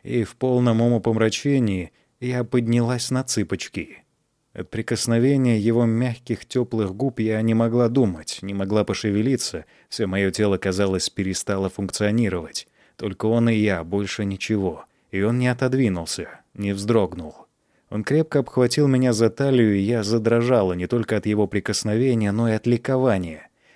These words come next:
Я прильнула к нему, желая оказаться как можно ближе, давая ему разрешение единственно доступным способом.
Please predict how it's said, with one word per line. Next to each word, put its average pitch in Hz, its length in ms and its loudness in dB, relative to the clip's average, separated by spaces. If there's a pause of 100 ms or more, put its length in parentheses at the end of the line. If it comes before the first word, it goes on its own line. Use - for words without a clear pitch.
(100)
Я 113 200 0
прильнула 117 540 2
к - 100 -16
нему, 107 240 0
желая 98 300 2
оказаться 101 500 -2
как - 200 -8
можно 101 320 -2
ближе, 98 420 0
давая 87 320 -2
ему 98 240 0
разрешение 104 760 0
единственно 110 680 -2
доступным 110 520 -2
способом. 92 680 -4